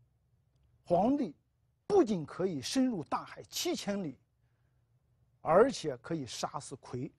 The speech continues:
这种非常恐怖的动物。他告诉我们要建立起战胜海洋、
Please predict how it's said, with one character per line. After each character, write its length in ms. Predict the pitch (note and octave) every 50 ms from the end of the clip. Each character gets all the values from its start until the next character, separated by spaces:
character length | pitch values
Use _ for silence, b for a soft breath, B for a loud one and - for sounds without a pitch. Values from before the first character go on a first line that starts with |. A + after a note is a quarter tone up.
| _ _
这 80 | G3
种 160 | F3 D#3 C3+ A#2+
非 280 | - - D#4+ D4+ C4+
常 260 | - - - E3 F3
恐 380 | - - - - C#3+ B2+ B2 C3+
怖 100 | F3+ G3+
的 100 | - -
动 160 | A#2+ D#3 D3+
物。 220 | C3 - - - _ _ _ _ _ _ _ _ _ _ _ _ _ _ _ _ _ _
他 120 | - C#4+ C#4+
告 200 | - E4+ D4+ A3
诉 120 | G#3 G3
我 60 | E3
们 160 | D3+ E3+ - - _ _ _ _ _ _
要 160 | B3 C#4+ A#3
建 340 | - - - F#4+ F#4+ D#4 B3
立 160 | A3+ G3 D3+ - _
起 220 | - D#3 C3+ B2 - _ _ _ _ _ _ _ _ _ _ _ _ _ _ -
战 220 | D4 A#3+ G3 E3
胜 180 | - - F#3 D3+
海 220 | - - D3 C#3+
洋、 260 | G#2+ A2 A2+ A#2+ -